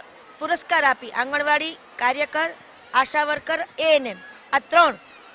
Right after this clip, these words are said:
પોષણ ત્રિવેણી તરીકે અમે જેને ઓળખીએ છીએ એ લોકોને અમે રોકડ પુરસ્કારથી સન્માનિત કરવાના છીએ.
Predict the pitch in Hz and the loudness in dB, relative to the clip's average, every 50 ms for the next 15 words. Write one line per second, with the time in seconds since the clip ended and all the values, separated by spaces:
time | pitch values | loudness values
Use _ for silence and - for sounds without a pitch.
0 | - - - - - - - - - 262 302 294 - 392 403 392 381 370 359 359 | -20 -20 -20 -20 -20 -20 -20 -4 2 2 2 4 4 0 -2 -2 0 0 2 4
1 | 359 349 339 320 - 311 302 311 302 294 294 294 285 285 226 285 277 277 269 262 | 4 4 2 4 2 2 2 2 0 -2 -2 0 0 -2 0 0 0 0 0 0
2 | 262 277 269 - 285 277 269 - - 294 294 302 294 - - - - - - 294 | 0 -2 -4 -6 -6 -8 -8 -6 -6 -6 -6 -6 -8 -12 -20 -20 -20 -6 0 0
3 | 320 320 311 302 - 277 277 269 269 262 262 277 269 247 269 - - 311 294 - | 2 4 2 2 2 -2 -2 -2 -4 -6 -4 -4 -2 -2 -2 0 0 -4 -4 -2
4 | 285 277 285 269 - - 269 262 - - - - 254 240 262 269 277 277 285 - | -4 -6 -6 -6 -2 -2 -2 -2 -2 -8 -8 -8 -8 -8 -4 -4 -4 -4 -4 -6
5 | - 277 285 285 294 294 294 294 285 - 302 302 302 311 | -4 -4 -4 -2 -2 -2 -4 -6 -6 -6 -4 -4 -4 -4